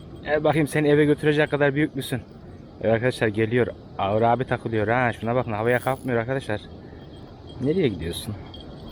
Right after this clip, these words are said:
Evet, geliyor. Bakalım.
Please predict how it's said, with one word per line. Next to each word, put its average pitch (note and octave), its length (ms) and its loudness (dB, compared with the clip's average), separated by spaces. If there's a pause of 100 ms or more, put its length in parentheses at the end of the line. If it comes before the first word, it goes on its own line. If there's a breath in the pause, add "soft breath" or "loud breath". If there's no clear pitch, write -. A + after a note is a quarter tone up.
(840)
Evet, G2+ 220 -4
geliyor. G#2+ 600 4 (2500)
Bakalım. G#2+ 400 2